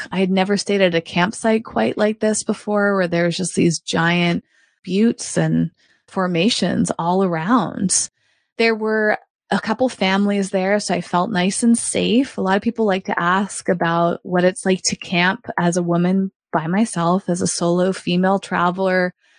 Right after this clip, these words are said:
Sometimes I feel safe. Sometimes I feel a little unsure about where I'm at. What I do is I research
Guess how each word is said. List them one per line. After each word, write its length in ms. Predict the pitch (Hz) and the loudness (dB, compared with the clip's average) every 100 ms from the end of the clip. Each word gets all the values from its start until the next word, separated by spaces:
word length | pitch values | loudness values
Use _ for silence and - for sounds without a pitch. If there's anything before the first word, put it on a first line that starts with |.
| _ _ | _ _
Sometimes 460 | - 359 440 466 415 | -6 -4 -2 -2 0
I 100 | 381 | -2
feel 220 | - 370 | 0 -2
safe. 340 | - 330 370 | 0 0 0
Sometimes 560 | - 330 320 311 311 311 | -2 -4 -2 -2 -2 -2
I 120 | 294 | -2
feel 320 | 285 294 285 | -2 -2 0
a 40 | 269 | 0
little 340 | 247 254 247 - | 0 0 -2 0
unsure 540 | 220 226 - 190 175 | 2 2 2 0 0
about 260 | 190 185 180 | 0 0 0
where 160 | 175 180 | 0 0
I'm 140 | 196 | 2
at. 240 | 165 165 - | 2 0 -2
What 140 | 202 220 | -2 2
I 100 | 247 | 2
do 300 | 202 214 208 | 0 0 0
is 160 | 196 | 0
I 100 | 185 | 0
research 920 | 185 180 190 196 - 185 180 - - | -2 0 0 0 0 2 0 -2 -6